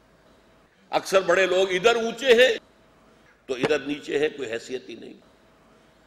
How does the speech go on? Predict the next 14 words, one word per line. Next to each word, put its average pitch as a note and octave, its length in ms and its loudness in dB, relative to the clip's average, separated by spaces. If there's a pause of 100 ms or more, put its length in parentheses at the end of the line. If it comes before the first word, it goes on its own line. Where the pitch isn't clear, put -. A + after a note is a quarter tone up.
(800)
गौतम E3 320 2
बुद्ध F#3+ 180 8
बहुत F3+ 340 6
ऊंचा F3 340 2
है, C#3+ 180 4 (120)
हजरत E3 440 0
मसीह F#3 260 -2
बहुत F3 260 2
ऊंचे D#3 360 -4
हैं, C3 160 -4 (960)
लेकिन C3 340 -4
रियासत, C3+ 480 0
हुकूमत, D3+ 440 -4
सियासत, C#3+ 520 -4